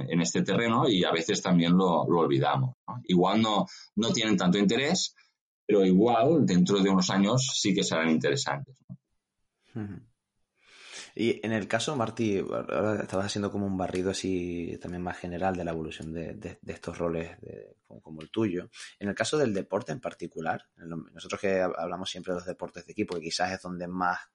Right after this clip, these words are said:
Speaker 2: me voy a atrever a decir, más cantidad de datos se pueden recopilar, ¿no? Y cada vez la tecnología, que lo estabas comentando tú ahora, puede, puede ayudarnos a recopilar más datos. ¿Cómo está introduciendo estos, estos perfiles, pues, en la, en los clubes, en los grandes clubes? ¿Cómo están funcionando?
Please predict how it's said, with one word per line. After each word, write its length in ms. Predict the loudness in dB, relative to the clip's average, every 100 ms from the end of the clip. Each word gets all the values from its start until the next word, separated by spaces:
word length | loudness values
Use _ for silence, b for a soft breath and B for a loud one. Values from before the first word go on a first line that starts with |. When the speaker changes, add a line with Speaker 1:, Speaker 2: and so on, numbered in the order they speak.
| -14 -14 _ -20 _
Speaker 2:
me 180 | -8 -4
voy 120 | 0
a 60 | 0
atrever 260 | 2 2
a 80 | 4
decir, 320 | 2 0 -4
más 140 | -4 -4
cantidad 320 | -4 0 0
de 40 |
datos 240 | 2 0 -4
se 100 | -8
pueden 200 | -8 -8
recopilar, 580 | -8 -8 -6 -4 -4 -6
¿no? 240 | -10 -12 B B B
Y 80 | -8
cada 160 | -4
vez 100 | -2
la 80 | -4
tecnología, 440 | -4 -6 -6 -6 -8
que 40 |
lo 60 | -8
estabas 220 | -8 -8
comentando 360 | -8 -10 -10
tú 120 | -10 -8
ahora, 260 | -8 -10 B B B B _
puede, 420 | -6 -4 -4 -6
puede 220 | -6 -4
ayudarnos 320 | -4 -4 -6
a 20 | -8
recopilar 360 | -10 -8 -6
más 140 | -6 -4
datos. 260 | -4 -6 B B B B -12
¿Cómo 220 | -4 -2 -2
está 380 | 0 2 0 -4
introduciendo 600 | -6 -4 -2 -2 -2 -4
estos, 340 | -4 -6 -8
estos 340 | -10 -12 -12 -12
perfiles, 540 | -12 -6 -4 -4 -4 -8 _ _
pues, 140 | -8
en 100 | -4
la, 300 | -2 -2 -4
en 60 | -6
los 160 | -8
clubes, 320 | -4 0 0 0
en 40 |
los 80 | -2
grandes 320 | -4 -4 -10
clubes? 500 | -6 -4 -2 -4 -6
¿Cómo 180 | -10 -12
están 220 | -8 -10
funcionando? 580 | -10 -14 -12 -14 -18 -20